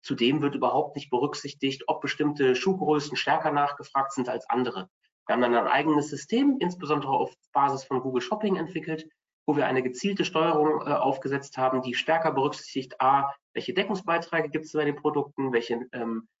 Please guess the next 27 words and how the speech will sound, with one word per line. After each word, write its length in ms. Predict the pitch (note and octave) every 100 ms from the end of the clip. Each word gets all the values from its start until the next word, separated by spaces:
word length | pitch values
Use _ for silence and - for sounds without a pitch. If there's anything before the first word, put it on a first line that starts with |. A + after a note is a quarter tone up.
| _ _ -
welche, 280 | A#2+ A#2 A#2
äh, 380 | A2+ - A2 G#2+
Größen 360 | C3+ G3+ A3 F3+
sind 140 | F3+
besonders 360 | E3+ D#3+ D#3 D3+
stark 300 | D3+ C#3 C#3
nachgefragt 760 | C#3 - - - B2+ B2+ -
und 280 | C3 C3+ C3+
eben, 320 | B2+ B2+ A#2+ - - _ -
äh, 180 | G#2 -
dadurch 420 | A#2+ C3 C3+ -
erreicht, 460 | C3 A#2 B2+ C3 A#2+
dass 180 | - -
sowohl 340 | - A2+ A#2+
der 120 | A#2
Umsatz 320 | - A3+ A3 -
steigt, 380 | F3+ F3+ F3+
als 220 | B2+ B2+ -
auch 180 | C3
der 300 | - A#2 A2+ - _ _
Kur-, 400 | - F#3 F#3 F#3
äh, 80 | F#3
die 120 | C#3+
Kur 520 | - - E3 E3 D#3+ -
deutlich 300 | C#3+ - -
besser 320 | B2 A#2 B2
war 280 | A2+ A2+ A2+